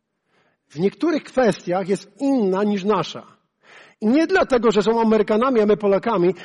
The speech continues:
ale dlatego, że oni pewną karteczkę przeczytali i zastosowali się do tej karteczki, a my jej nie odkryliśmy na którymś ze stolików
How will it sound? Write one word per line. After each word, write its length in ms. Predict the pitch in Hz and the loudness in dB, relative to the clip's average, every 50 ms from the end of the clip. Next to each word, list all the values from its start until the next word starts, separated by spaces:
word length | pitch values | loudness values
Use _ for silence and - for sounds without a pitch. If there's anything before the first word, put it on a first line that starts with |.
| - - - | -16 -8 -2
ale 220 | 214 233 247 247 | 0 2 2 4
dlatego, 420 | 208 262 254 240 302 247 277 262 - | 4 2 2 2 2 0 0 0 0
że 180 | 254 - 277 - | -2 -4 -2 0
oni 260 | 311 302 302 294 285 | 0 2 2 2 2
pewną 360 | 285 285 277 226 277 294 285 | 2 0 0 2 2 0 2
karteczkę 480 | 294 285 277 - 294 285 - - 269 247 | 2 2 2 4 2 0 0 0 -2 -2
przeczytali 640 | 240 226 226 233 - 294 311 285 233 226 247 277 - - - 196 - | -2 -4 -6 -2 0 2 2 2 2 2 0 -2 -4 -8 -14 -10 -4
i 100 | 285 247 | -2 0
zastosowali 680 | 233 277 - - 285 - - 240 226 294 311 320 262 | 0 0 0 -2 -6 -6 -6 -2 0 2 2 2 2
się 100 | 208 254 | 0 0
do 100 | 269 240 | -2 0
tej 120 | 247 247 196 | -2 -2 0
karteczki, 480 | 254 233 220 254 247 - - 269 277 - | 0 2 2 2 0 0 -2 -8 -10 -4
a 120 | 277 277 | 0 2
my 180 | 262 277 320 330 | 4 4 4 4
jej 200 | 311 294 277 262 | 4 4 4 4
nie 200 | 247 269 320 330 | 4 4 2 2
odkryliśmy 760 | 349 339 - - 311 381 359 320 285 254 214 180 220 233 233 262 302 285 - - - - - - | 0 -4 -4 0 2 2 4 6 4 4 4 2 4 4 6 6 4 2 0 -6 -16 -16 -6 -2
na 260 | 180 214 254 269 269 | 0 2 2 2 0
którymś 480 | 262 - - - 294 294 269 247 - 160 | -2 -6 -2 0 2 2 2 2 0 0
ze 120 | 214 240 | -2 -4
stolików 520 | - - - 262 262 269 - - 254 269 | -4 0 2 2 2 2 2 2 -2 -2